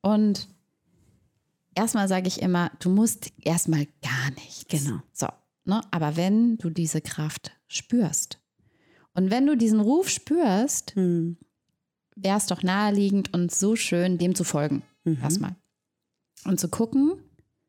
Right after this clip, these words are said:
Speaker 1: nicht, was kann ich machen, was kann ich tun, was gibt's da für Regeln?
Speaker 2: Mhm.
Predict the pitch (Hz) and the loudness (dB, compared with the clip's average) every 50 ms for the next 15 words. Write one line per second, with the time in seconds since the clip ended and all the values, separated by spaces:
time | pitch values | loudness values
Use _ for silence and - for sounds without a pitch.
0 | _ _ _ _ _ _ _ _ 220 220 - - 185 175 - - - 180 170 160 | _ _ _ _ _ _ _ _ 0 0 0 0 0 0 0 0 0 2 2 2
1 | 151 147 - 165 165 190 214 220 - 208 185 175 160 151 - - 175 156 147 147 | 2 0 0 0 0 0 0 0 0 2 2 2 2 0 -2 -2 0 2 2 0
2 | 139 - - - - - 240 233 233 233 226 220 220 214 214 208 202 - - - | 0 -4 -8 -8 -2 0 2 4 4 4 4 4 4 4 4 2 0 -2 -10 -20
3 | _ - - - _ _ - - 156 - - 214 202 190 - - - 170 160 147 | _ -20 -20 -20 _ _ -6 -6 -4 -2 -2 -2 -2 -2 -4 -4 -2 -2 -2 -2
4 | - - 143 143 143 135 131 165 185 214 226 208 170 185 180 180 180 175 170 170 | -2 -4 -2 -2 -2 0 0 2 2 4 2 2 2 2 2 2 2 2 2 2
5 | 175 175 180 175 - 196 175 170 185 190 | 2 2 2 2 0 0 -2 -2 -4 -6